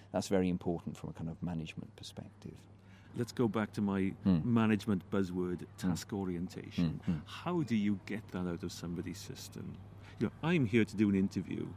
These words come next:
Speaker 1: Hmm.
Speaker 2: My neck is now aching. Should I
Speaker 1: Hmm.
Speaker 2: stop?
Speaker 1: Well, you could have had a chat with me and, uh, communicated <laughs> with me that that was likely to happen.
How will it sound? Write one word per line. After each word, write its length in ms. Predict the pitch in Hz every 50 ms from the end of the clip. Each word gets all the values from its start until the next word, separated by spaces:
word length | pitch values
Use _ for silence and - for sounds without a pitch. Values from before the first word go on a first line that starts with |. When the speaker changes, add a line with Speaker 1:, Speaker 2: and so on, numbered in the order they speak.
| - -
Speaker 1:
Hmm. 140 | 95 87 78 78 76 73 -
Speaker 2:
My 120 | - 139 139
neck 280 | 151 165 165 - -
is 120 | 113 95 -
now 200 | 95 - - -
aching. 480 | 101 - - - - - 87 90 - - -
Should 200 | 104 92 82 80
I 40 |
Speaker 1:
Hmm. 60 | 78 78
Speaker 2:
stop? 280 | - 202 233 - - - - - - - - - -
Speaker 1:
Well, 400 | - 80 80 - 85 117 175 180 - - -
you 100 | - 92
could 180 | 87 - - -
have 100 | 95 -
had 120 | 95 80 -
a 40 | -
chat 300 | - - 117 - - -
with 160 | 90 82 85
me 240 | 80 80 95 104 -
and, 460 | - 87 80 82 85 80 82 85 82 - - -
uh, 160 | 80 78 80 -
communicated 580 | - 95 107 113 110 - 90 92 - - 117 110
<laughs> 120 | 110 -
with 140 | - 113 -
me 180 | 110 110 131 - - 196 175 170 -
that 180 | 95 92 82 98
that 180 | 107 95 80
was 180 | 98 98 90 92
likely 280 | 92 95 80 82 92 87
to 60 | -
happen. 340 | 104 101 104 - - 85